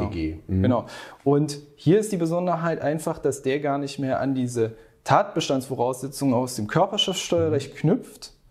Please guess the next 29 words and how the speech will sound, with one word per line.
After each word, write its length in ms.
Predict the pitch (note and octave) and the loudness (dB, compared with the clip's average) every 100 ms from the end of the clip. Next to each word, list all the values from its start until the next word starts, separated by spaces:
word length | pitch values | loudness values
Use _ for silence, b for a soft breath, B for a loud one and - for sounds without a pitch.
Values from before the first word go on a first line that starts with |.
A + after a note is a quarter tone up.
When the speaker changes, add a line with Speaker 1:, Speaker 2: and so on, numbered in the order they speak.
| _ B B B | _ B B B
Speaker 2:
sondern 440 | - C#3+ E3 E3 - - - | 2 4 4 0 -6 -14 -2
ganz 180 | D3 C#3+ | 0 2
einfach 280 | B2+ D3+ D3+ | 2 0 -4
sagt, 520 | - C#3 D3 D#3+ - B B B B _ _ _ _ _ - | -2 0 0 -4 -10 B B B B _ _ _ _ _ 4
prüfe 360 | F#3+ A#3 G#3 | 6 6 2
bitte, 480 | F#3 G3 G#3 G#3 - | 0 0 0 0 0
auf 160 | C#3 D3+ | 0 0
welche 280 | D#3 D#3 - | -2 -2 -2
Art 180 | D#3 D3+ | 0 0
und 140 | C3+ | 0
Weise 340 | C3+ F3 F3+ | 0 0 0
du 100 | D3+ | -2
die 120 | D3 D3+ | 0 0
Leistung 460 | C3 C#3 - D#3 | 0 0 -4 -2
erbringst. 760 | B2 C3+ D3+ B2+ G2+ - - - | 0 0 0 0 -4 -8 -10 -2
Speaker 1:
Mhm. 380 | F#2+ F#2+ A#2 C#3 | 2 2 2 2
Speaker 2:
So, 100 | B2+ | 0
und 80 | |
die 80 | A#2+ | -2
Besonderheit 800 | A2+ B2+ E3+ F#3 F#3 G#3 B3+ - - b - | -2 0 0 0 0 0 -2 -6 -20 b 0
wieder 400 | F#3 G3+ G3+ - | 2 2 0 0
bei, 280 | C#3 C#3 C#3 B B B - | 0 0 -6 B B B 0
ähm, 460 | C3 B2+ B2+ B2+ - - | 2 2 -2 -2 -8 0
juristischen 480 | C#3 E3+ E3+ E3 D#3 | 2 4 2 -2 0
Personen 260 | C#3 C3+ | 2 2
öffentlichen 500 | - D#3+ G3+ F#3 G3+ | 2 0 -2 -4 -2
Rechts, 280 | F#3 F#3 - | 0 -2 0
hier 120 | D3 | -2
konkret 520 | C#3+ B2+ - A#2+ A#2+ | 0 -4 -2 -4 -4